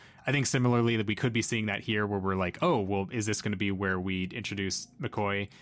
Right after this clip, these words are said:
And maybe they'll have, like, a couple episodes dealing with it next season, uh, if there is sort of, like, the cliffhanger moment.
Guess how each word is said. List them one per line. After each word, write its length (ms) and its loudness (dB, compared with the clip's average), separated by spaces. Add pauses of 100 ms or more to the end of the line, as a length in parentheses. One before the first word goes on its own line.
(280)
And 120 -2
maybe 220 2
they'll 200 2
have, 220 0
like, 160 0
a 60 -10
couple 260 -2
episodes 460 -2
dealing 300 0
with 180 -2
it 180 -2
next 220 -4
season, 440 0 (420)
uh, 380 2 (100)
if 260 -4 (120)
there 180 2
is 260 -2
sort 160 -2
of, 160 -2
like, 160 -2
the 80 -4
cliffhanger 560 -2
moment. 480 -2